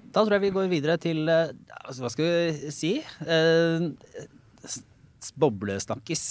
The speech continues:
juleboblesnakkis. Eh, er det nummer én? Eh, i hvert fall nummer én på Netflix, eh, toppen. <laughs> Og, eh, og,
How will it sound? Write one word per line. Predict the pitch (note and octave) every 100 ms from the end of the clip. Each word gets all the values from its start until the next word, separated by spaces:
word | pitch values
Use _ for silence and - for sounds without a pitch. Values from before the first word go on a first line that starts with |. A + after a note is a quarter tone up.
| -
juleboblesnakkis. | F#3 D#3 B2+ G#2 F#2+ G2 G2 G2+ G#2 - - - - - - - -
Eh, | - B2 B2 A#2+ A#2+ A#2 G#2
er | G#2
det | A2+
nummer | A#2
én? | A#2 G3 F3+ _ -
Eh, | C#3 C#3+
i |
hvert | D3 B2+
fall | E3+
nummer | E3
én | C3+ C3
på | D3 C#3+ C#3+
Netflix, | B2 - C3+ B2 - -
eh, | B2+ A#2 A#2+ A#2+
toppen. | B2 - G#3+ - -
<laughs> | G3+
Og, | D#3+ D3 E3 B3 F3+ - - - C#4+
eh, | G3+ D3 D3+ D3+ D3+ - C3 C3 - -
og, | D3+ C#3+